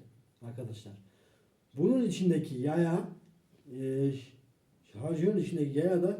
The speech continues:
gerdel yayı. Gerdel yayı derler. Buna şarjör tüpü, komplesine şarjör tüpü derler. Şarjörümüzün gövdesi arkadaşlar.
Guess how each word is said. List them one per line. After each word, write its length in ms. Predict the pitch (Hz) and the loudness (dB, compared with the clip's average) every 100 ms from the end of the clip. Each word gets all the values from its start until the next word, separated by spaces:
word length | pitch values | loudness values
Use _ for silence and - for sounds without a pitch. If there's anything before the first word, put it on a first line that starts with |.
| - | -6
gerdel 460 | 147 147 143 156 147 | -2 -2 0 0 2
yayı. 300 | 151 139 107 - - _ _ _ _ _ _ _ _ - | 2 0 -4 -12 -20 _ _ _ _ _ _ _ _ -6
Gerdel 360 | 139 147 156 | -4 0 0
yayı 220 | 147 135 | 0 -2
derler. 340 | 120 117 135 - - - _ _ | -4 -6 -8 -10 -16 -20 _ _
Buna 420 | 123 170 175 180 - - - | -2 4 4 2 -4 -14 -10
şarjör 500 | 151 151 143 170 170 | 0 0 4 4 4
tüpü, 420 | 156 131 131 135 | -4 -6 -6 -6
komplesine 680 | 139 135 - 131 123 127 113 | -6 -8 -6 -6 -6 -8 -10
şarjör 440 | 113 117 135 160 | -10 -6 -6 -4
tüpü 480 | 175 - 170 170 170 - | -4 -2 0 0 -4 -12
derler. 500 | 117 120 120 123 - - _ _ _ _ _ _ _ _ _ _ - - _ _ _ _ _ 147 | -12 -6 -4 -6 -8 -18 _ _ _ _ _ _ _ _ _ _ -20 -20 _ _ _ _ _ 4
Şarjörümüzün 640 | 190 185 180 175 160 196 | 8 12 10 10 4 2
gövdesi 420 | 175 160 156 151 | 4 4 2 -2
arkadaşlar. 680 | 131 123 120 - - - | -6 -10 -14 -16 -20 -20